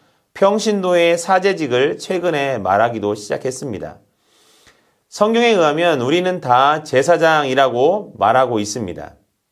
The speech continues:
특별한 사람만이 아닌 우리 모두가 그런 일을 할 수 있어야 하는 것이겠죠. 제사장은 명예로운 직분이고 존귀한 직분인데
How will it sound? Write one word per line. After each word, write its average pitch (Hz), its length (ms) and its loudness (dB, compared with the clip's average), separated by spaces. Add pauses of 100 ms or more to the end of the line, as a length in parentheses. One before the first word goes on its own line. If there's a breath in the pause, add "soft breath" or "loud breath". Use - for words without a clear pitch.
(320)
특별한 180 400 0
사람만이 170 640 2
아닌 123 420 -2 (300 loud breath)
우리 151 400 0
모두가 135 760 2
그런 131 360 2
일을 127 160 -2
할 160 200 -2
수 135 400 -4
있어야 120 400 0
하는 147 160 0
것이겠죠. 95 680 -6 (1800 soft breath)
제사장은 196 640 2
명예로운 175 500 2
직분이고 151 880 -2
존귀한 127 580 -2
직분인데 104 800 -6